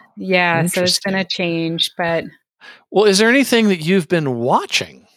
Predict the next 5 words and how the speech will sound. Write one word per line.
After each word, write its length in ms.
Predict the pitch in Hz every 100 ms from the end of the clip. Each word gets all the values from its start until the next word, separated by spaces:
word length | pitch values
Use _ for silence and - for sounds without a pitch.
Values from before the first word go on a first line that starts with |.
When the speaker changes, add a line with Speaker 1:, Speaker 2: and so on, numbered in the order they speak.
| _ _ -
Speaker 1:
Well, 420 | 254 277 311 -
I, 280 | 220 233 226
it's 460 | - - - 233 226
interesting 500 | 277 277 254 - 233
because 320 | 226 226 202